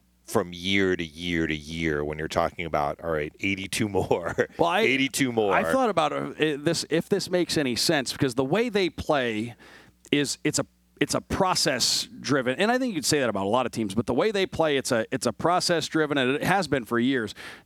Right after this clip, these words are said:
Speaker 2: Generate chances. It's kind of like a, a build during the game, kind of, and, and it's a, it is a hard way to play. And like I said, I, I think, I think Rod's one of the best coaches in the league.
Speaker 1: Yeah,
Speaker 2: I
Speaker 1: I
Speaker 2: think any,
Speaker 1: agree.
Speaker 2: absolutely anybody would tell you that. Uh,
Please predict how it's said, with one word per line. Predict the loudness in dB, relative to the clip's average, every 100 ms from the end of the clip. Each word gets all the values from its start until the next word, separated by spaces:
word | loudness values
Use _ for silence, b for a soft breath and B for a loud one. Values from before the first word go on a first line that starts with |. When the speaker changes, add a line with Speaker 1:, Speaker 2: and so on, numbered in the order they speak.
| -2
Speaker 2:
Generate | 0 2 2 0 0
chances. | 0 2 2 2 0 0 -6 B B
It's | -2 0
kind | 0 2
of | 2
like | 2
a, | 2 0 0
a | 0
build | 2 0 2 0 0
during | 0 0 0
the | -2
game, | 2 2 4 4 2
kind | 2 2
of, | 0
and, | -2 0
and | 0
it's | 2 2
a, | 0 0 -8 B B B B
it | 0
is | 2 0
a |
hard | 2 2 2
way | 0
to | 0
play. | 0 -2 -2 -4 -8 -2
And | 0 2 2
like | 0 2
I |
said, | 0 2
I, | 2 2
I | 0
think, | 0 -4 -2 0
I | 0
think | 2 2
Rod's | 2 2
one | 0 0
of |
the | 2
best | 0 0 0
coaches | -2 0 -2
in | 0
the | 0
league. | 2 2
Speaker 1:
Yeah, | 2
Speaker 2:
I |
Speaker 1:
I | 2
Speaker 2:
think | 2
any, | 2 2
Speaker 1:
agree. | 2 2
Speaker 2:
absolutely | 0 0 0 2
anybody | 2 0 0
would | 0
tell | 2 2
you | 2
that. | 2 0 B B B B
Uh, | 2 2